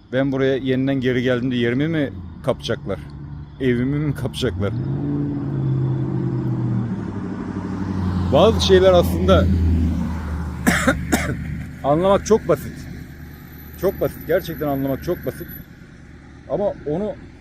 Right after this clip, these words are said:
anlamak yerine saçma şeyler yazmak, yani bir laf sokmak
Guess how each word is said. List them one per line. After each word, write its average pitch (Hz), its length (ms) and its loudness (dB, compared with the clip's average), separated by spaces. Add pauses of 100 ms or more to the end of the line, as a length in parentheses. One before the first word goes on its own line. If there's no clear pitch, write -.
(120)
anlamak 170 480 0
yerine 151 360 0 (2750)
saçma - 320 2
şeyler 165 320 4
yazmak, 139 420 4 (1080)
yani 135 220 2
bir 143 100 2
laf 170 220 6
sokmak 151 420 2